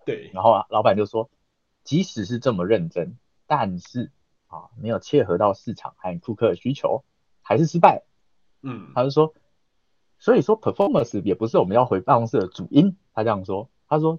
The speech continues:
Speaker 2: ，“主要回办公室是因为面对面可以增加我们的 creativity。如果你再要 performance，你的，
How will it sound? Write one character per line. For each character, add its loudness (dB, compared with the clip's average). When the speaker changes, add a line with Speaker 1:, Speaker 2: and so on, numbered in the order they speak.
Speaker 2:
，“主 -8
要 6
回 4
办 2
公 2
室 0
是 -4
因 -4
为 0
面 -2
对 0
面 -4
可 -2
以 -2
增 -4
加 -2
我 -2
们 -8
的 -10
creativity。 -2
如 2
果 6
你 0
再 2
要 8
performance， 4
你 -10
的， -4